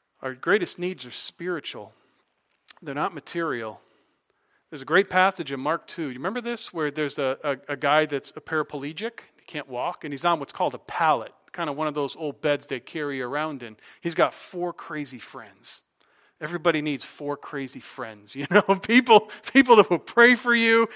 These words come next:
and really seek God's best for you. I hope you have four crazy friends. And the, the house that Jesus is in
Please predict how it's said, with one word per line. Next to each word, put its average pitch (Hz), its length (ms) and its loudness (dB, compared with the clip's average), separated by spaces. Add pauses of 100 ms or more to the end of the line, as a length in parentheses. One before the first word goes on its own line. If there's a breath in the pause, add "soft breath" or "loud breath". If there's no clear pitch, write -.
(180 loud breath)
and 160 240 0
really 202 340 6 (200 loud breath)
seek 202 280 -4
God's 180 300 4
best 180 300 4
for 190 140 -4
you. 185 320 0
I 147 60 4
hope 208 200 2
you 175 80 6
have 143 100 4
four 165 300 -2
crazy 147 420 -2
friends. 147 400 -4 (440 loud breath)
And 190 320 6
the, 185 260 6
the 175 120 10
house 208 360 6
that 190 200 2
Jesus 180 420 -6
is 131 180 -10
in 151 360 0